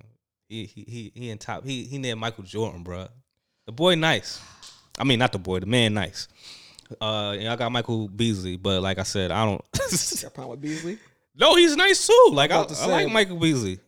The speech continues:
Speaker 1: Uh, he was, used to play for the Knicks.
Speaker 2: I know who he used to play for. You, you looking real disrespectful for a second there. But go
Speaker 1: Nah,
Speaker 2: ahead.
Speaker 1: I'm just saying,
Speaker 2: When Beasley
Speaker 1: like,
Speaker 2: come over here and beat you up.
Speaker 1: First of all, like, I, I respect Beasley game. First of all, he a left-handed person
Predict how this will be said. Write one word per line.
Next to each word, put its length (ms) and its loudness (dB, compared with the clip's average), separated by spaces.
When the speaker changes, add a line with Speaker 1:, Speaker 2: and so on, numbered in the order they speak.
Speaker 1:
Uh, 180 -2
he 180 0
was, 120 -4
used 160 -6
to 40 -14
play 140 -2
for 80 -10
the 100 -4
Knicks. 320 -4
Speaker 2:
I 120 -4
know 300 -2
who 180 -8
he 80 -6
used 180 -8
to 60 -20
play 260 0
for. 220 -8
You, 120 -8
you 180 -4
looking 300 -4
real 140 0
disrespectful 580 -6
for 140 -8
a 20 -8
second 360 -8
there. 180 -4
But 120 -14
go 100 -2
Speaker 1:
Nah, 60 8
Speaker 2:
ahead. 200 8
Speaker 1:
I'm 80 2
just 180 6
saying, 280 6
Speaker 2:
When 80 8
Beasley 100 6
Speaker 1:
like, 80 -2
Speaker 2:
come 140 -4
over 100 -2
here 100 0
and 80 -6
beat 240 -4
you 140 -2
up. 240 -2
Speaker 1:
First 340 -6
of 80 -8
all, 200 -6
like, 280 -8
I, 140 -4
I 220 -2
respect 400 -6
Beasley 280 -10
game. 300 -12
First 200 -4
of 40 -6
all, 60 -4
he 120 -2
a 60 -2
left-handed 440 -8
person 400 -10